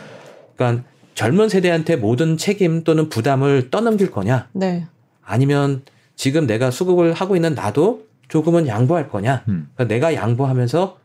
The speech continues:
Speaker 1: 젊은 세대를 설득할 거냐?
Speaker 2: 음.
Speaker 1: 이제 이 문제에 봉착했다고 저는 보고 있고요.
Speaker 2: 음.
Speaker 1: 그리고 현재 내고 계시는, 현재 수급을 하고 계신 분들에 대해서 정부가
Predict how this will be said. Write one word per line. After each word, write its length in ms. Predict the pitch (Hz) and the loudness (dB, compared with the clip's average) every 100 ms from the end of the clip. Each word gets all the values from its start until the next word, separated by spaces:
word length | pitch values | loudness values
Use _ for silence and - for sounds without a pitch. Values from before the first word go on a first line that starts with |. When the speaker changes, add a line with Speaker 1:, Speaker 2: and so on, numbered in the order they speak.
| _ _ _ | _ _ _
Speaker 1:
젊은 260 | - 113 151 | -4 0 0
세대를 380 | 147 131 131 127 | 0 2 0 -2
설득할 480 | - 202 190 180 185 | -4 -4 -2 -2 -2
거냐? 380 | 110 117 117 - | -2 -2 -4 -2
Speaker 2:
음. 300 | 196 180 156 - _ | 0 2 0 -8 _
Speaker 1:
이제 100 | 123 | -2
이 240 | 107 202 | 2 2
문제에 460 | 175 113 101 104 104 | 2 0 -2 -4 -4
봉착했다고 840 | - 98 - 104 - 92 92 87 _ | -4 -6 -6 -10 -8 -8 -8 -8 _
저는 360 | - 92 92 98 | -10 -8 -8 -8
보고 260 | - 104 107 | -4 -2 -4
있고요. 400 | - - 196 190 | -6 -2 0 0
Speaker 2:
음. 560 | 185 185 185 180 151 - - | 0 -2 -2 -2 -2 -4 -12
Speaker 1:
그리고 640 | - 131 127 143 139 143 - - | -4 -2 2 2 2 0 -4 -6
현재 280 | 233 233 226 | -2 0 0
내고 340 | 117 135 180 | 0 0 0
계시는, 420 | 135 127 147 - 131 | 0 0 0 -2 -2
현재 240 | 208 220 | 0 2
수급을 360 | 214 240 240 208 | 0 0 0 0
하고 260 | 233 233 | 0 -2
계신 320 | 226 117 160 | -2 -2 -2
분들에 400 | 135 135 175 180 | 0 0 2 2
대해서 500 | 139 117 107 156 180 | 2 0 0 -2 -2
정부가 600 | 180 110 110 117 151 190 | -2 -4 -2 0 -2 -2